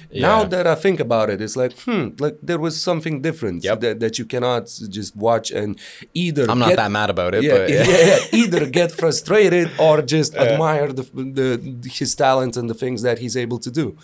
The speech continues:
Speaker 2: Yeah, he's gonna go, he's gonna go crazy. And I think wh-, when you're the type of person that LeBron is, he's not thinking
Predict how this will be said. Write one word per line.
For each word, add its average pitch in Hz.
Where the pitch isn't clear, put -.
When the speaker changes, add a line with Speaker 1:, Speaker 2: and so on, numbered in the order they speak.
Speaker 2:
Yeah, 98
he's 107
gonna 110
go, 95
he's 92
gonna 98
go 90
crazy. 92
And 127
I 135
think 165
wh-, -
when 127
you're 143
the 127
type 123
of 104
person 98
that 107
LeBron 101
is, 117
he's 143
not 175
thinking 110